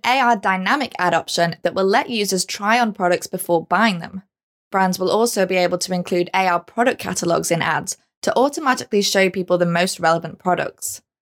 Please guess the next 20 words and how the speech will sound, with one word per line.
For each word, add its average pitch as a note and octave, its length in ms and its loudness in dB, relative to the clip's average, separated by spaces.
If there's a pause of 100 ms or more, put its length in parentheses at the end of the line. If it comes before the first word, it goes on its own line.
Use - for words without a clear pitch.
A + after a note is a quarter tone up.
(200)
The G3 80 0
third G3 280 2
update - 360 -2
Facebook G3 380 -2
announced G#3+ 520 -2
is G3 120 -6
a G3 80 2
new G#3+ 260 2
Shops - 400 -2
inventory, F#3 640 0
which - 200 -6
is - 100 -4
now A#3+ 240 2
available F3 440 0
on E3+ 140 0
Marketplace F3 640 0
in E3 160 -4
the D#3+ 120 -2
U D#3+ 140 -2
S, G3 380 -2